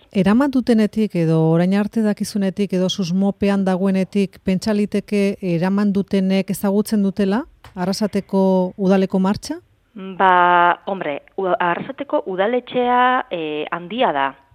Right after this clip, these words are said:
Speaker 2: eta egia da, gabian sartu linterna batekin argirik gabe, eta, eta oso ondo identifikatzia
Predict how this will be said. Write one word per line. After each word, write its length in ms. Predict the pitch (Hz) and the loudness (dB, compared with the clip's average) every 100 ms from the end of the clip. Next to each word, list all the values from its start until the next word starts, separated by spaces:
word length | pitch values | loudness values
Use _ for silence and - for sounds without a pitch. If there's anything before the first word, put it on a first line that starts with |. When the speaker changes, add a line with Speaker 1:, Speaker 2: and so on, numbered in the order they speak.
| - | -14
Speaker 2:
eta 220 | - 160 160 | -12 -10 -10
egia 320 | 190 247 240 | -2 2 4
da, 140 | 247 208 - | 4 0 -4
gabian 560 | 165 151 175 226 208 | -8 -8 -4 -4 -4
sartu 500 | 190 214 214 - 240 175 160 - | -4 -8 -8 -6 -6 -6 -12 -20
linterna 520 | 170 170 180 202 202 | -18 -10 -6 -6 -2
batekin 480 | 196 190 214 - 156 - | -4 -4 -8 -10 -14 -8
argirik 520 | 147 156 190 208 208 | -10 -8 -8 -8 -2
gabe, 300 | 185 214 196 156 - - - - - _ _ | -2 2 0 0 -12 -20 -20 -20 -20 _ _
eta, 1000 | 165 160 147 147 143 143 139 139 135 - | -6 -6 -6 -2 0 2 2 2 0 -2
eta 280 | - 147 175 | -6 -2 -2
oso 200 | 214 214 | -2 -6
ondo 180 | 208 190 | -6 -8
identifikatzia 1040 | 196 202 202 - 202 190 - 202 202 | -8 -10 -12 -12 -8 -8 -8 -4 2